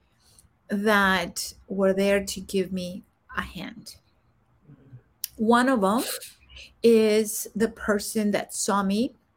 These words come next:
Speaker 1: as a teenager, uh, lost, completely lost, uh,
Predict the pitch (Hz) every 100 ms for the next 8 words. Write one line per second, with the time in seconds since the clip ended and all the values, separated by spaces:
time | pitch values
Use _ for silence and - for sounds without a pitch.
0 | _ _ - 196 185 180 - - - -
1 | - - 254 233 202 196 262 392 - _
2 | _ _ _ _ _ _ _ _ _ _
3 | _ _ - 190 - 190 180 214 - -
4 | - - _ _ _ _ 233 226 220 -
5 | 185 180 233 285 - - - - _ _
6 | _ _ _ _ _ _ - 214 208